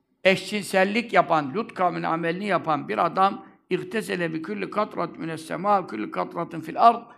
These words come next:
yeryüzünde bulunan her denizlerin, göllerin, ırmakların, göletlerin damlalarıyla ve gökten yağan bütün yağmurların, artık katır trilyonlar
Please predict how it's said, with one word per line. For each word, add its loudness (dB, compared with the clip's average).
yeryüzünde 2
bulunan 0
her 4
denizlerin, 2
göllerin, 0
ırmakların, 0
göletlerin 2
damlalarıyla 6
ve 2
gökten 4
yağan 4
bütün -4
yağmurların, 4
artık 0
katır -2
trilyonlar -2